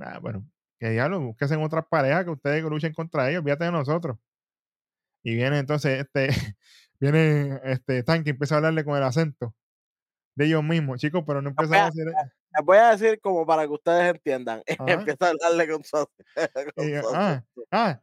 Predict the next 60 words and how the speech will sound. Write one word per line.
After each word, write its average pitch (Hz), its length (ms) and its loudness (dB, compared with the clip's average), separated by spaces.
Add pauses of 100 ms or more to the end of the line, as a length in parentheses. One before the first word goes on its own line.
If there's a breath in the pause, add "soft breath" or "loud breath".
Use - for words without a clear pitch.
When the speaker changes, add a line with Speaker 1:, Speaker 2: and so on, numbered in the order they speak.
Speaker 1:
¿verdad 147 240 0
que 233 100 -4
te 247 120 -2
molesta? 254 420 -2
¿Te 156 80 -2
sientes, 202 420 -6
te 170 100 0
sientes 196 260 -4
molesta 254 400 0
por 220 120 -2
lo 214 60 -4
que 214 60 0
estoy 247 160 -2
haciendo?". 233 340 2
Y 156 40 2
dice, 139 260 -4
"Chico", 143 300 -2
y 127 60 0
ahí 131 180 0
Wolfgang 160 300 -2
se 156 100 -4
encojona 156 540 0
y 147 60 -2
dice, 143 140 -2
"No, 196 160 0
no, 196 120 0
no, 175 200 -4 (600)
me 120 100 -6
tienen 180 240 0
ya 190 120 2
molesto". 175 380 0
Y 139 40 -4
Mike 131 160 -6
Coffey 147 240 -4
le 151 80 0
dice, 135 180 -2
"¿Qué 185 100 0
es 214 60 -2
lo 220 80 0
que 220 80 0
hay 208 80 -6
que 196 80 -2
hacer 170 280 0 (340)
para 139 180 0
salir 143 220 2
de 160 80 0
ustedes? 120 380 -2 (320)
¿Darle 180 260 2
la 214 100 0
lucha? 196 420 -2 (180)
Pues 135 120 0
no 151 60 0
hay 165 80 -2
problema. 185 460 -2 (220)
La 139 120 0
semana 151 340 0
que 190 80 0
viene 196 220 0
los 180 120 -2
partimos. 156 520 -2